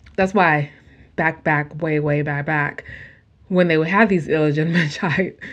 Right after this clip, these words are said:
children, like, when they was just out here just killing people. <laughs>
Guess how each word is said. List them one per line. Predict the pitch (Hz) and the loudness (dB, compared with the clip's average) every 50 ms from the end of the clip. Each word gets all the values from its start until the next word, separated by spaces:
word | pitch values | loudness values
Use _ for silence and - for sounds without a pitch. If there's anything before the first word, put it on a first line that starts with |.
| - - | -14 -2
children, | - - 220 254 233 185 180 165 160 151 156 156 175 - - - - - _ - - | 4 6 6 6 6 4 2 2 2 0 0 -2 -4 -6 -12 -20 -20 -20 _ -8 -6
like, | 165 147 | -4 -2
when | 170 170 | 0 2
they | 170 165 | 4 2
was | 170 160 | 2 2
just | 165 160 - | -2 -4 -4
out | - 160 165 | -4 -4 -2
here | 175 185 160 151 147 147 - - - - _ _ _ _ | 0 0 0 0 0 -2 -6 -14 -20 -20 _ _ _ _
just | - 160 143 143 | -6 -6 -6 -6
killing | - - 240 247 214 196 | 0 2 2 4 4 2
people. | 208 160 147 139 135 147 160 - - | 0 -2 -2 -2 -2 -4 -4 -8 -16
<laughs> | - | -20